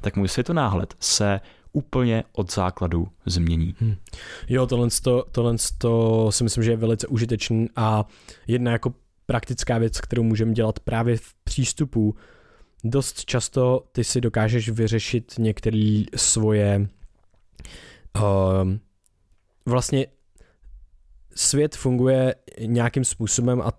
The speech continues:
Speaker 2: ty to dokážeš predikovat už postupem jako času. Zkoumáš to a predikuješ, co se jak děje. Ale pak tady je jako jedna velká neznámá a to je svět jiných lidí a jejich mysl a jejich hlava. No a teďka najednou se nemusí potkávat ten tvůj, ta tvoje predikce s tou realitou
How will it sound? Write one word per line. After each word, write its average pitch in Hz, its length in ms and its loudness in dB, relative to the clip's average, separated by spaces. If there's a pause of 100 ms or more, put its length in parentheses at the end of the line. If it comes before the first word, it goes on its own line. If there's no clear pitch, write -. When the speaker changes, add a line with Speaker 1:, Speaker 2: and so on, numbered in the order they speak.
Speaker 2:
ty 113 440 2
to 113 100 0
dokážeš 104 440 0
predikovat 101 540 -2
už - 140 -4
postupem - 560 -2
jako 101 180 0
času. 104 420 -2
Zkoumáš 107 560 0
to 107 180 0
a 98 80 2
predikuješ, 104 680 0
co - 120 -2
se 104 160 2
jak 104 140 2
děje. 95 260 0 (400)
Ale 120 160 2
pak 123 160 -4
tady 120 180 0
je 117 160 4 (200)
jako 113 240 0
jedna 113 240 2
velká 113 280 2
neznámá 107 500 2
a 120 120 -2
to 110 140 0
je 110 100 2
svět - 600 0 (280)
jiných 107 360 2
lidí 98 340 0 (140)
a 104 60 0
jejich 104 220 0
mysl 101 320 0
a 92 60 2
jejich 101 180 2
hlava. 98 280 2 (540)
No 117 100 2
a 117 60 2
teďka 120 300 -2
najednou 117 280 2
se - 140 0
nemusí 117 280 0
potkávat 110 600 0
ten 113 240 0
tvůj, 107 460 2 (100)
ta 110 120 -2
tvoje 113 220 0
predikce 107 540 -2
s - 80 -4
tou 107 180 0
realitou 135 520 2